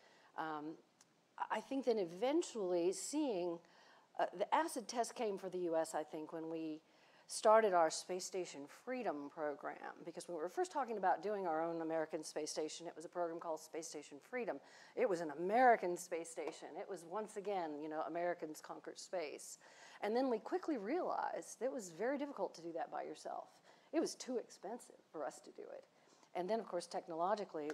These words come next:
we, we had to get the Russians to help us to get the first modules up and so forth. And now, you know, we've had, you know, anybody who's eighteen years old here, you know, we've had somebody living in space station your whole life. And now there are fifteen nations there on space station.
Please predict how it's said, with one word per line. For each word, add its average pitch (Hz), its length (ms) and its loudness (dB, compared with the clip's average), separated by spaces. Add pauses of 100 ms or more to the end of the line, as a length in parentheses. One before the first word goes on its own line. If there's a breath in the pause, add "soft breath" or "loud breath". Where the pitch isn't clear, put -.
we, 165 280 -4
we 185 100 -4
had 202 300 2
to - 40 -10
get 175 160 -2
the 160 80 -12
Russians 160 460 -6
to 170 80 -10
help 160 280 -6
us 151 200 -8
to - 80 -20
get 143 100 -10
the - 60 -20
first - 240 -12
modules 208 480 -2
up 180 360 2
and 147 140 -12
so 160 140 -8 (120)
forth. - 200 -10
And 180 100 -6 (300 loud breath)
now, 269 260 6
you 208 140 0
know, 202 160 4
we've 190 160 0
had, 190 220 4 (460 loud breath)
you 196 100 -2
know, 175 100 2
anybody 208 320 4
who's 185 160 0
eighteen 190 360 -2
years 175 240 -2
old 214 240 0
here, 170 400 -2 (120)
you 180 80 -6
know, 170 100 -2
we've 226 180 -2
had 196 160 -2
somebody 185 400 0
living 196 340 -2
in 165 100 -4
space 220 300 -6
station 151 400 -8 (220)
your 220 140 0
whole 240 280 2
life. - 480 2 (460 soft breath)
And 170 100 -6
now 180 160 -2
there 170 80 0
are 143 60 -6
fifteen 170 480 -6
nations 208 480 -6
there 196 200 -4
on 180 120 -4
space 180 260 -6
station. 175 320 -8